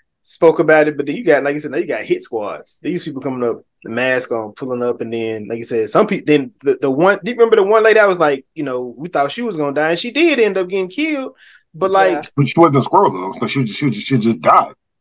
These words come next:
Speaker 1: Just, yeah, on some regular
Speaker 3: Yeah.
Speaker 1: shit. She just got
Speaker 3: Mm-hmm.
Speaker 1: shot.
Speaker 2: Man.
Speaker 3: So, so my question is, what, what project do you think they will address? They have to address it. They have to address
Speaker 2: Yeah.
Speaker 3: something like this.
Speaker 1: New
Speaker 3: So
Speaker 1: World
Speaker 3: what
Speaker 1: Order,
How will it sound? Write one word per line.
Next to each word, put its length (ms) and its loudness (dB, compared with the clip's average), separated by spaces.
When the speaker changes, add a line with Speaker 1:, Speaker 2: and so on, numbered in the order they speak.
Speaker 1:
Just, 320 -4
yeah, 140 2
on 80 -2
some 140 -8
regular 280 -2
Speaker 3:
Yeah. 60 -2
Speaker 1:
shit. 220 -6
She 100 -8
just 140 -10
got 120 0
Speaker 3:
Mm-hmm. 160 0
Speaker 1:
shot. 140 0
Speaker 2:
Man. 360 -14
Speaker 3:
So, 200 -6
so 260 0
my 240 4
question 360 2
is, 180 -2
what, 600 -6
what 300 -2
project 440 0
do 60 -2
you 80 0
think 240 -4
they 100 0
will 380 -4
address? 340 -6
They 180 2
have 140 4
to 60 0
address 300 -6
it. 100 -18
They 80 -6
have 140 -4
to 80 -4
address 340 -8
Speaker 2:
Yeah. 220 -2
Speaker 3:
something 260 -14
like 140 -16
this. 180 -20
Speaker 1:
New 160 -8
Speaker 3:
So 140 0
Speaker 1:
World 120 4
Speaker 3:
what 100 6
Speaker 1:
Order, 440 -4